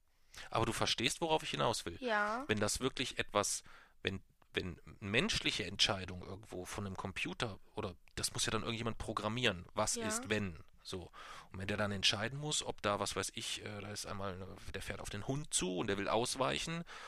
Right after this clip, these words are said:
Speaker 1: und berechnet aber dann, okay, wenn ich ausweiche, dann fahre ich die Katze tot. So. Wer entscheidet denn, ob Hund oder Katze?
Speaker 2: Ist doch egal.
Speaker 1: Ja,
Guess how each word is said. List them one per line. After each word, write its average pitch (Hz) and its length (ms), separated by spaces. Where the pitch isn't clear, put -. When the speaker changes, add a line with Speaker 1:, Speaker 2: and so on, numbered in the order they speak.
Speaker 1:
und 104 80
berechnet 117 400
aber 123 100
dann, 120 140
okay, 117 240
wenn 113 80
ich 92 120
ausweiche, 120 680
dann 110 280
fahre 113 220
ich 113 80
die 123 100
Katze - 300
tot. - 260
So. 78 200
Wer 110 200
entscheidet 123 480
denn, 117 280
ob - 280
Hund 131 300
oder 117 160
Katze? - 300
Speaker 2:
Ist - 160
doch 214 60
egal. 269 440
Speaker 1:
Ja, - 60